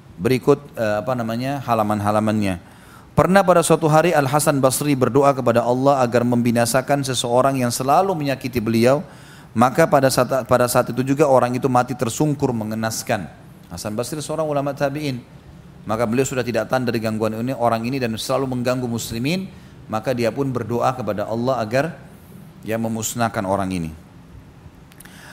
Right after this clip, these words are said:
Ada seorang laki-laki dari suku An-Nakhai, ketika dalam suatu per-, eh, perjalanan keledai tunggangannya mati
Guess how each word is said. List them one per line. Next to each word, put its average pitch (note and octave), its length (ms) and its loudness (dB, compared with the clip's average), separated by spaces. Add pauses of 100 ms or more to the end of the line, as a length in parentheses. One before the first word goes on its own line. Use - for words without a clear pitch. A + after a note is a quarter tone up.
(160)
Ada D#3 160 6
seorang F3+ 320 4
laki-laki E3 480 4
dari D3+ 160 6
suku D#3 320 0
An-Nakhai, C3 720 2
ketika C#3 400 0
dalam C3+ 240 4
suatu C3+ 320 2
per-, C3 320 0
eh, A2+ 240 4
perjalanan B2+ 640 4
keledai C3 400 4
tunggangannya C3 560 2
mati C#3 560 0